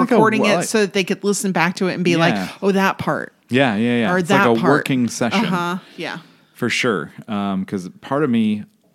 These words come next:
Speaker 2: was wondering, should I even include this here? I mean, it is a song, but it's just these three guys. And what I found so incredible was that it sounded to me like there was a group of women singing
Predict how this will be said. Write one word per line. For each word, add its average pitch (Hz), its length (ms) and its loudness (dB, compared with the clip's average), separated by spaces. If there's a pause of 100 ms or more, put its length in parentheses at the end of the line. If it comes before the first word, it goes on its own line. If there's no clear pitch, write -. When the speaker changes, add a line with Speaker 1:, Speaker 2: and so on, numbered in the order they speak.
(140)
Speaker 2:
was 95 440 -4 (260)
wondering, 90 480 -4
should - 240 -6
I 82 100 -6
even 95 240 -6
include 185 420 -4
this - 220 -6
here? 76 220 -8
I 78 40 -8
mean, 107 180 -2
it 113 140 -6
is 147 200 -4
a 113 360 0
song, 95 680 -2 (520)
but 117 120 2
it's 117 180 0
just - 280 -2
these 113 200 -6
three 120 280 -4
guys. 113 380 0
And 98 100 2
what 95 100 2
I 101 60 0
found 98 340 0
so 92 220 -2
incredible 90 540 -2
was 82 260 -4
that 82 140 -4
it 69 140 -8
sounded 101 400 -2
to 95 100 -4
me 107 100 2
like 90 180 -4
there 92 100 -6
was 85 140 -4
a 82 60 -6
group 95 300 -6
of 82 100 -8
women 82 480 -4
singing 98 420 -2